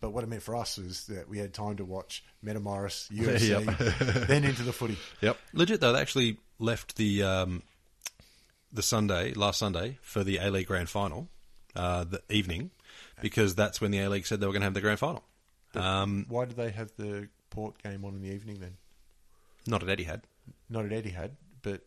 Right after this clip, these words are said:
Speaker 1: uh, okay, but
Speaker 3: That was
Speaker 1: Carl-
Speaker 3: during the day.
Speaker 1: But Carlton was at Etihad.
Speaker 3: Yeah, at what, one o'clock?
Speaker 1: Uh, three o'clock.
Speaker 3: Three o'clock, yeah.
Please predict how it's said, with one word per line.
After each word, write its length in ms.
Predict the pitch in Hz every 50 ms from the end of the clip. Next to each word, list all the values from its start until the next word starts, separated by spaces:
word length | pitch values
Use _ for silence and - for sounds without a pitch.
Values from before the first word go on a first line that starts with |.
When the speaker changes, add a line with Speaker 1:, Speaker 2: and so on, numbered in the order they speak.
| _ -
Speaker 1:
uh, 260 | - 107 104 104 95 110
okay, 180 | 110 - 90 95
but 220 | 104 107 98 - - _ _ _ _ _ _ _ _ _ _
Speaker 3:
That 80 | - 117
was 60 | 110
Speaker 1:
Carl- 60 | 104 107
Speaker 3:
during 100 | 104 98
the 80 | 92
day. 320 | 90 98 92 85 107 135 - - -
Speaker 1:
But 160 | - 113 110 -
Carlton 360 | - 110 110 120 120 120 104
was 140 | 95 90 98
at 80 | 92
Etihad. 400 | - - 98 95 87 82 85 90 90 - - - - _
Speaker 3:
Yeah, 240 | - 98 87 98 123 127 - - _ -
at 100 | 101 - -
what, 100 | - 73
one 120 | 92 101 104
o'clock? 220 | - - 165 - - - - - - - - - - - 113
Speaker 1:
Uh, 140 | 104 98
three 180 | 95 - 113 107
o'clock. 240 | 98 - 90 - - _ _ -
Speaker 3:
Three 120 | - 110 98
o'clock, 180 | - - 73 85
yeah. 100 | 82